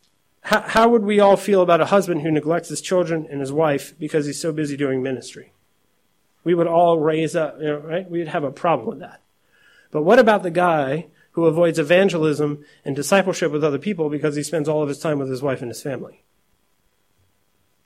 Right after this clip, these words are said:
I, I would say that person is sinning. The fact that we're all uncomfortable with what I just said, I think, reveals a lot about what we have going on.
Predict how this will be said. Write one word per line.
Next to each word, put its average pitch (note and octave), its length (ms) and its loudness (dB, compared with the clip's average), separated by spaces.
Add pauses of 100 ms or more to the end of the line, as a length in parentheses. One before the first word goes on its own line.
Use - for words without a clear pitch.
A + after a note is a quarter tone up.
(480)
I, C3+ 220 -14
I E3 140 0
would F#3 180 0
say E3 200 2
that D#3 200 -2
person C#3+ 320 -4
is - 160 -10
sinning. - 240 -6 (1800)
The D3 120 -4
fact G3 300 0
that F#3 100 2
we're E3 160 4
all D3+ 160 2
uncomfortable D3 440 -2
with C3 100 -10
what C3+ 140 -4
I B2 60 -4
just B2 200 -10
said, C3+ 180 -4
I B2 60 -4
think, D3 220 -6
reveals C3 300 -6
a C3 40 -8
lot B2+ 200 -4
about B2 260 -6
what B2+ 140 -4
we B2 100 -10
have B2+ 160 -14
going A2+ 260 -12
on. C3 200 -8